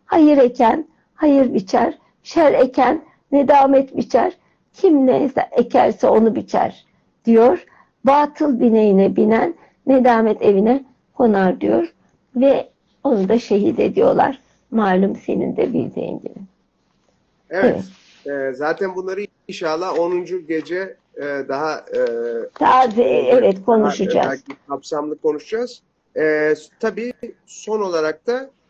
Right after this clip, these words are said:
Speaker 2: e, pardon, özür dilerim, na-, askeriyi konuşmadık değil mi? İmam-ı Askeri'yi konuşmadık. E, ve İmam-ı Ne-, e, Mehdi,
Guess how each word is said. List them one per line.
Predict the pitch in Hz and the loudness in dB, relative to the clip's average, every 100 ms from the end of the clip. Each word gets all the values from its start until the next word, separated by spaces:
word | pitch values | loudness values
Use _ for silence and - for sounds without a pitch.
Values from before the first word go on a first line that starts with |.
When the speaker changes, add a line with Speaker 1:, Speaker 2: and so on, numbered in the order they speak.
| _ | _
Speaker 2:
e, | 160 156 | -8 -8
pardon, | 151 185 143 | -6 -4 -4
özür | 147 156 | -4 -2
dilerim, | 175 127 | -2 -2
na-, | 143 156 156 | -4 -6 -4
askeriyi | 151 - 185 170 185 180 | -6 -6 -8 -8 -8 -6
konuşmadık | 139 120 120 113 - - | -6 -6 -10 -10 -12 -14
değil | 269 147 | -12 -10
mi? | - - _ _ - | -12 -16 _ _ -10
İmam-ı | 139 147 143 | -6 -4 -4
Askeri'yi | 139 135 - 139 147 | -6 -10 -12 -10 -10
konuşmadık. | 139 143 143 139 160 170 240 _ _ _ _ | -12 -12 -12 -12 -10 -8 -10 _ _ _ _
E, | 135 143 139 | -10 -8 -6
ve | 170 175 | -6 -4
İmam-ı | 170 156 185 185 | -2 -4 -4 -6
Ne-, | 139 _ - - | -10 _ -20 -16
e, | - 135 131 135 | -10 -8 -4 0
Mehdi, | - - - | 0 -2 -14